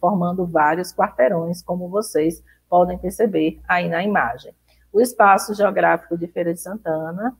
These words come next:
de, devido a algumas condições naturais, durante muito tempo se achou que não podia se construir prédio,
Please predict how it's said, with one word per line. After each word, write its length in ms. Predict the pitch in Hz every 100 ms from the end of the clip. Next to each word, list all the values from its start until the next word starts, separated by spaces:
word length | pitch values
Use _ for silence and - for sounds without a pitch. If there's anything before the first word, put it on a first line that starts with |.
| _
de, 280 | 147 160
devido 420 | 151 165 165 160 165
a 20 |
algumas 320 | 151 156 -
condições 460 | 156 156 - 156 156
naturais, 520 | 156 202 185 175 214
durante 360 | 285 208 190
muito 260 | 202 208 262
tempo 400 | 247 202 214 294 _ _
se 160 | - 294
achou 280 | 320 254 240
que 100 | 247
não 120 | 247
podia 300 | 269 247 269
se 140 | 285
construir 420 | 247 240 240 233 247
prédio, 500 | 262 175 147 139